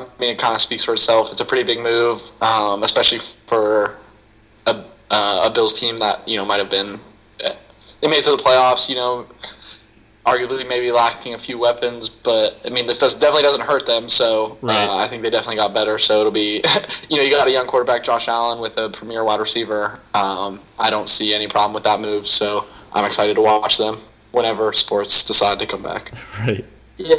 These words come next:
Speaker 3: no, I th-, I'm with you, Gil. I think it's a great idea, like, a great trade, and, uh, you know, it's like,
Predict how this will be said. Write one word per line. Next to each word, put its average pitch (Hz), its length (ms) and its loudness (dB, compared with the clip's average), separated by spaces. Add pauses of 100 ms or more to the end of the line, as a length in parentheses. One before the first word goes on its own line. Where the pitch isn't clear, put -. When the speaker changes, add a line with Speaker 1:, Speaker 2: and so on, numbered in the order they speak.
Speaker 3:
no, 147 120 2
I 160 100 4
th-, - 220 -4
I'm 147 300 2
with 143 200 -4
you, 139 140 -10
Gil. 160 200 4
I 156 60 4
think 160 160 -2
it's 143 120 -2
a 139 60 -2
great 143 280 2
idea, 139 420 2
like, 151 140 0
a 147 120 -4
great 143 300 2
trade, 156 380 0
and, 147 260 -2
uh, 135 220 -4 (340)
you 170 80 4
know, 170 60 6
it's 165 180 -2
like, 160 220 2